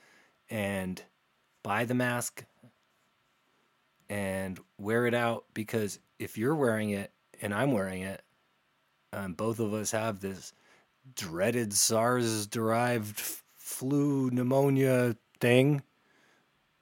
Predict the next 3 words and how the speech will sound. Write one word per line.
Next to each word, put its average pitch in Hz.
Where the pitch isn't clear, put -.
covid, 107
we 165
won't, 226